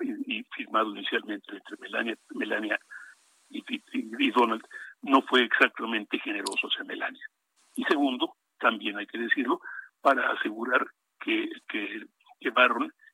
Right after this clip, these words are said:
el hijo menor de Trump, que ahorita tiene trece o catorce años, quedara a final de cuentas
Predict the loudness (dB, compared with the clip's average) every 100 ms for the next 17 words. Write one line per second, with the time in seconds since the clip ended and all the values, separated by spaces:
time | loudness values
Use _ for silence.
0 | -6 -4 0 0 0 -4 -2 -2 0 2
1 | 0 0 -2 -2 -6 -8 -6 0 0 0
2 | -6 -6 -4 -4 -6 -12 -14 -16 -18 _
3 | 0 6 8 8 8 4 0 -2 -2 -6
4 | -6 -6